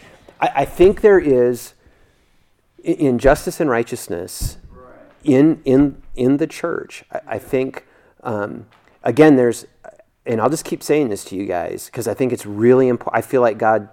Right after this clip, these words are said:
Speaker 1: showed this to me just a few years ago. I finally started understanding there are so many tensions in the Christian life. And,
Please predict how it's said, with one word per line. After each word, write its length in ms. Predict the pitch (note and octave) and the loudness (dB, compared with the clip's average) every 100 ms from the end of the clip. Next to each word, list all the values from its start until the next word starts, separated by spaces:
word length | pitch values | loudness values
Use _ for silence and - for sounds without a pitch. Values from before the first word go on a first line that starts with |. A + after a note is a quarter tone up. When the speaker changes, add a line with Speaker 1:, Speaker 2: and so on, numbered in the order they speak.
| - | -18
Speaker 1:
showed 400 | - - C#3+ D#3 | -10 -2 -2 -2
this 180 | F#2+ - | -8 -8
to 80 | |
me 120 | G2 G2 | -8 -6
just 220 | A2+ - | -10 -12
a 40 | |
few 200 | - D3 | -8 -6
years 260 | D3 D#3+ C#3+ | -4 -6 -6
ago. 160 | F#2 | -6
I 80 | F2+ | -6
finally 720 | F#2+ - A2 A2+ A2+ G#2+ G2 _ _ _ | -6 -6 -4 -4 -4 -6 -8 _ _ _
started 440 | - B2+ A2 G#2 - | -10 -2 -2 -2 -6
understanding 680 | A#2 A2+ G2+ - A#2+ A2+ F#2+ | -6 -4 -6 -6 -4 -4 -6
there 140 | G2+ | -8
are 40 | F#2+ | -10
so 400 | - - D3+ D#3+ | -10 -12 -6 -2
many 180 | D#3+ D3 | -2 -2
tensions 560 | - D3+ D3 F#2 F2+ | -4 -8 -6 -10 -10
in 120 | G2 | -10
the 80 | G2 | -10
Christian 360 | - A2 - G#2 | -8 -10 -10 -10
life. 320 | C3 G2 - - - - - - _ _ | -8 -8 -12 -20 -20 -20 -20 -20 _ _
And, 280 | B2+ A2+ - | -6 -4 -6